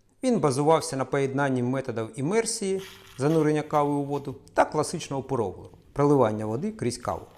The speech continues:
Ви починали, як у простому пуровері, а потім закривали клапан і переходили до імерсії. Потім відкривали клапан і завершували приготування. Звучить доволі просто.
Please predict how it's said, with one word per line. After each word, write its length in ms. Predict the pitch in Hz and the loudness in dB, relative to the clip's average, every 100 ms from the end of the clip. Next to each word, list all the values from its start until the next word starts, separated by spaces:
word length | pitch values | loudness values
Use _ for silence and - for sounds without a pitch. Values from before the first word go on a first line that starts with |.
| - _ 170 | -20 _ -2
Ви 140 | 220 | 2
починали, 760 | 233 214 208 202 196 185 185 175 - | 4 4 2 4 4 4 2 0 -2
як 260 | 170 208 | -2 0
у 40 | 202 | 0
простому 460 | 180 185 131 113 | -2 -2 -6 -6
пуровері, 560 | 107 131 202 208 175 170 165 - | -6 -2 0 0 -2 -6 -10 -4
а 100 | 165 | -4
потім 480 | - 247 247 202 196 | -2 -6 -4 -6 -6
закривали 680 | 170 143 165 143 117 107 123 | -6 -2 0 0 0 -2 -4
клапан 560 | - 254 247 220 202 196 - - - _ _ _ _ - | -6 0 0 0 -2 -4 -12 -20 -20 _ _ _ _ -4
і 220 | 233 247 - - _ | -2 -2 -4 -20 _
переходили 580 | 160 156 151 190 151 147 | 4 4 4 2 2 -2
до 160 | 120 139 | 2 2
імерсії. 540 | 113 101 - - 98 - - - | 2 -4 -10 -12 -14 -20 -16 -4
Потім 320 | 214 185 135 | -2 0 -2
відкривали 680 | 127 135 139 135 110 98 113 | -2 -4 0 0 0 -4 -8
клапан 540 | - 131 160 214 247 240 - - _ _ _ _ _ _ | -2 0 0 0 -4 -8 -18 -20 _ _ _ _ _ _
і 160 | 226 233 | 0 2
завершували 640 | 190 151 143 165 147 143 | 4 6 6 4 0 -2
приготування. 680 | 139 123 117 110 87 85 85 _ - | -2 -4 -4 -6 -10 -12 -18 _ -8
Звучить 420 | 131 160 - 131 | -4 -2 -2 0
доволі 280 | 131 139 160 | 2 2 2
просто. 640 | 165 262 - - 208 202 | 0 -2 -2 -2 -2 -4